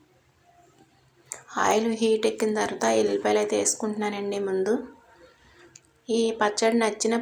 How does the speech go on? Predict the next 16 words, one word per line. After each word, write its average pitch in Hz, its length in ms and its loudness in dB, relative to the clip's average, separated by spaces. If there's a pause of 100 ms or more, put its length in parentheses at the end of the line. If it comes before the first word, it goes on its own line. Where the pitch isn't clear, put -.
ప్రతి 214 260 2 (140)
ఒక్కరు 220 400 0 (260)
ఒక 208 220 2
లైక్ 196 280 -2
అయితే 214 180 0 (100)
చేయండి, 208 440 0 (440)
అప్పుడే 208 320 -2
నాకు 208 180 0
అర్థమవుతుందండి 196 800 -4 (100)
మీకు 190 180 -4
ఇది 190 160 -2
నచ్చిందో 190 440 -2 (100)
లేదో. 180 240 -2 (2750)
చాలా 190 480 4
బాగుంటుంది 208 420 0
ఫ్రెండ్స్, 214 300 -4